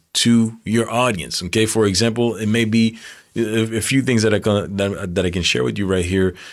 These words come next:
uh, as a, a thing that's gonna help you do that is, you know, access to a private community that you are building around your music,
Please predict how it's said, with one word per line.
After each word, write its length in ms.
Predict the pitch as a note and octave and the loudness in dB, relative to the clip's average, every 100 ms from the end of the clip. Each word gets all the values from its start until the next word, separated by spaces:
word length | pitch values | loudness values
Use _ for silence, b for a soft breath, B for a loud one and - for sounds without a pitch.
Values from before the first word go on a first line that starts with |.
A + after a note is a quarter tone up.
| B | B
uh, 260 | - F2 F2 | -2 -2 -2
as 300 | G2 F2+ D#2+ | -2 -2 0
a, 260 | E2+ E2 F2 | 0 0 -2
a 40 | |
thing 260 | E2 G2+ F#2+ | -2 0 0
that's 120 | E2 | 0
gonna 180 | F2+ E2+ | 0 0
help 200 | G#2+ G#2+ | 0 -2
you 60 | F2+ | -2
do 160 | A#2 | 0
that 580 | G2+ G2 - - - - - | 0 -2 -6 -16 -18 -12 0
is, 340 | A2 G#2+ - b b _ | 2 2 0 b b _
you 140 | B2+ A#2 | 0 4
know, 320 | A2 G#2+ G#2+ - - | 4 2 -4 -14 -6
access 420 | A2+ B2+ - B2+ - | -4 -2 0 0 2
to 160 | B2+ | 2
a 160 | A2 A#2 | 2 0
private 500 | A2+ G#2 G2+ G2+ G#2+ | -2 0 2 0 0
community 480 | G2+ G#2+ G#2+ G2 G2 | 0 2 2 2 0
that 220 | F#2 F#2 | 0 -2
you 140 | G2 | -4
are 120 | G2 E2+ | -4 -2
building 520 | F2+ F#2+ F#2+ F#2+ F2+ - F#2+ | 0 0 0 0 -4 -8 -4
around 500 | F2 F2+ F2+ F2 G#2 | -2 0 0 -2 -6
your 280 | G2 F#2 E2 | -6 -4 -2
music, 840 | F2 G2 F#2+ F2 G2 F#2 F#2 - | 0 2 2 0 -2 -4 -6 -10